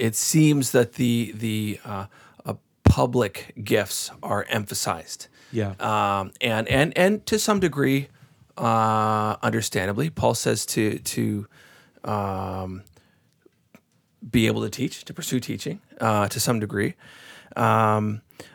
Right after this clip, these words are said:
Speaker 1: but they often, s-, it, it, the giftedness seems to be relegated to the public gifts,
Speaker 2: Yes.
Speaker 1: teaching, uh, prophecy, uh, things like that. But, and Rylan, you,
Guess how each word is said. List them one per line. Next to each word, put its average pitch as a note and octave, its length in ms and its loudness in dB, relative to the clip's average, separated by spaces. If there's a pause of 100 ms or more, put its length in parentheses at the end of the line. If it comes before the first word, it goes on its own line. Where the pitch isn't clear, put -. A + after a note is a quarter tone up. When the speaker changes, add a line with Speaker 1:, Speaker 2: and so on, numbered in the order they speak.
Speaker 1:
but B2 300 4
they B2 160 4
often, C3 380 4
s-, A2+ 180 -4
it, A#2+ 200 0
it, B2 360 -6
the A#2+ 100 0
giftedness A#2 640 2
seems - 320 -2
to - 80 -8
be G#2+ 120 -2
relegated G2+ 680 0
to C3 240 2
the A#2 140 0
public G#2+ 400 -2
gifts, - 380 -6 (100)
Speaker 2:
Yes. G2 180 0
Speaker 1:
teaching, G#2 520 -2 (140)
uh, F2+ 600 -8 (500)
prophecy, G2 600 -4 (500)
uh, - 200 -18 (100)
things - 220 -10
like F2+ 160 -8
that. - 220 -6 (460)
But, A2+ 300 2
and A2+ 180 -2
Rylan, A#2+ 320 2
you, A2+ 120 -2